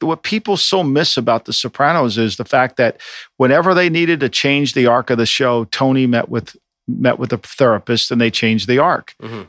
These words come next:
Speaker 1: And they, together within that writing, and then these shows can't change arc. I mean, they replaced Damian Lewis with this new guy who played un-, who played Uncle Junior,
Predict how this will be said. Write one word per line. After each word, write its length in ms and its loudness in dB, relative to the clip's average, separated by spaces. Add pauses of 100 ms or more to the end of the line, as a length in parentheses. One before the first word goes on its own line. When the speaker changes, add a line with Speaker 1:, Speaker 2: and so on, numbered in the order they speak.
Speaker 1:
And 160 2
they, 180 2
together 520 2
within 300 2
that 180 2
writing, 420 2
and 160 2
then 160 2
these 200 0
shows 600 0
can't 300 -2
change 380 0
arc. 440 -2
I 260 -20
mean, 120 4
they 80 4
replaced 800 0 (260)
Damian 460 4
Lewis 420 2
with 240 2 (300)
this 240 0
new 160 4
guy 420 2 (260)
who 120 2
played 260 4
un-, 160 4 (140)
who 180 2
played 240 2
Uncle 280 2
Junior, 420 2